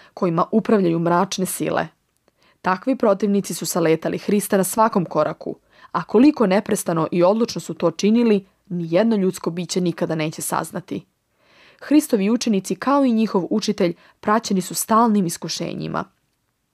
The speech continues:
Pismo opisuje stanje u svetu neposredno pre Hristovog drugog dolaska.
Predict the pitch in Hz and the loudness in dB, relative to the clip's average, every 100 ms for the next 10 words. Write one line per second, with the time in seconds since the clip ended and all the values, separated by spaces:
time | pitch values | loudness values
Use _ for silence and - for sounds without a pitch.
0 | _ _ _ - - - 294 311 311 233 | _ _ _ -20 -16 2 4 4 2 2
1 | 247 254 190 - 185 208 220 165 - 190 | 0 2 0 0 2 2 2 0 0 2
2 | 208 185 190 240 214 - 170 165 185 170 | 2 2 0 0 -2 -2 -2 -2 -2 -2
3 | 175 - 185 175 160 156 156 151 139 147 | -4 -4 -4 -4 -2 -2 -2 -2 -2 -4
4 | - 143 | -6 -8